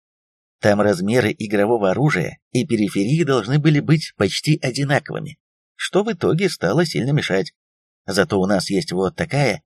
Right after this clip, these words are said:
универсальная штука. Давай покажу. Взял он у меня периферию. «Смотри, тут каждую секцию можно отдельно фиксировать». Выдвигал консультант по очереди каждую из четырёх частей.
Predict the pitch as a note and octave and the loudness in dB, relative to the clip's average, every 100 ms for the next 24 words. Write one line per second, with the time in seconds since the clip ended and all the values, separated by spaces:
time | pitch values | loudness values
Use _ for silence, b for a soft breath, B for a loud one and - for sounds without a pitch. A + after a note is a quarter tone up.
0 | _ - B2 A#2+ A#2+ C#3+ A2+ G#2+ - E2+ | _ 0 2 2 0 -2 -2 -4 -4 -8
1 | - - - C#3 F3 - - D3+ B2 - | -10 -18 -4 2 4 2 2 0 0 -6
2 | _ _ _ _ F#2 F#2 C#3+ F3 F3 D#3+ | _ _ _ _ -4 -2 2 2 4 2
3 | - A#2 A2 C3+ D3 A2+ - F2 B1 - | 0 -4 -2 -2 -2 -4 -4 -6 -8 -14
4 | _ _ _ _ - - G#2 B2+ A2+ F#2 | _ _ _ _ -8 -2 0 2 2 0
5 | - _ - B2+ D3 - B2 D3 C3 A#2 | -6 _ 2 2 2 2 2 2 0 -2
6 | - C3+ D3+ A#2+ A2 C3+ B2 A#2 G#2+ E2 | 0 0 2 0 2 0 0 0 0 0
7 | A2+ D3 D3 - - G#2 G#2 A2+ - _ | 0 2 0 -4 -2 0 0 -2 -8 _
8 | _ _ - G2+ F3 F#3 C#3+ A#2+ D#3+ D#3 | _ _ 0 4 4 2 0 0 0 -2
9 | B2 G2 F#2 D#2 - G#2+ D3 - E2+ F2 | -6 -2 -2 -2 -4 -6 -4 -4 0 0
10 | - A2+ G2 - E2+ C#3 D3 C3+ G#2 - | 0 -4 -2 -2 -2 -2 -2 -4 -4 -6
11 | - G2+ F#2+ - - D2+ - | -2 0 0 -6 -8 -10 -12